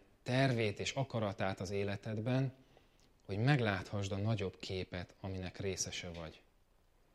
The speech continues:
Ez az akarat és ez a kép nem bonyolult. Nehogy azt gondoljátok, hogy most görcsölni kellene azon, hogy micsoda Isten akarata az életedben. Isten akarata az,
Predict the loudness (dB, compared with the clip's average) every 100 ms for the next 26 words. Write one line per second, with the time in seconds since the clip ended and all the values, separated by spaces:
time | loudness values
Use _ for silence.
0 | _ _ -20 -20 -20 -20 -20 _ _ 6
1 | 8 8 8 4 4 2 2 0 -4 -4
2 | 0 2 0 0 2 4 4 0 -18 -20
3 | -10 0 4 6 4 0 -4 -6 -8 -10
4 | -14 -20 _ _ 2 6 6 6 4 2
5 | 4 4 4 2 2 -2 0 0 0 -2
6 | -6 -20 -20 _ 4 12 12 12 6 4
7 | 4 2 2 2 4 2 4 4 2 2
8 | 2 2 2 2 0 -2 -2 -2 -2 -4
9 | -8 -6 -6 -6 -6 -6 -4 -4 -4 -8
10 | -12 -12 -14 -16 _ _ _ _ _ _
11 | _ _ _ _ _ 2 4 4 4 2
12 | 2 0 0 0 -4 0 2 4 2 0